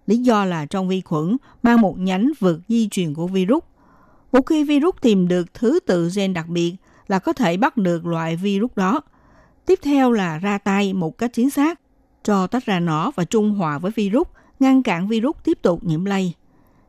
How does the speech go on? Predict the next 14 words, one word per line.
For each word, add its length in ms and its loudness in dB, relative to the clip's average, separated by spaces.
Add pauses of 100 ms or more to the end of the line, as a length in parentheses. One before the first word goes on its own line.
Ngày 120 4
nay, 320 4
các 200 -6
nhà 120 2
khoa 140 0
học 140 2
đã 140 -4
có 140 -8
thể 500 -2
nhân 280 2
bản 260 -4
quá 160 -4
trình 220 0
này, 260 -2